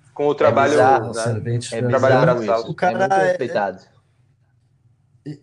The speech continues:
Speaker 3: e assim, tipo, lá, cara, tu vai pra um sh-, uma mesa de shopping lá, eles, as mesas têm umas mesas maiores e tal, não é só, tipo,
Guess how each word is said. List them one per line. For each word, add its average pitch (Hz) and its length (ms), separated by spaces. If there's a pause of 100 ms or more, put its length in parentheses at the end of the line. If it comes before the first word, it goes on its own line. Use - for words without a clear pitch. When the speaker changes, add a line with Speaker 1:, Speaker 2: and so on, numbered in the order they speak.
Speaker 3:
e 185 40
assim, 185 300
tipo, 143 300
lá, 139 680
cara, 175 360 (100)
tu - 80 (140)
vai 123 260
pra 135 140
um 131 160
sh-, - 220
uma 131 180
mesa 139 260
de 147 60
shopping 147 340
lá, 156 160
eles, 160 240 (160)
as 139 280
mesas 147 280
têm 151 140
umas 143 160
mesas 139 180
maiores 135 540
e - 40
tal, 143 180
não 135 120
é 143 120
só, 139 480
tipo, 117 400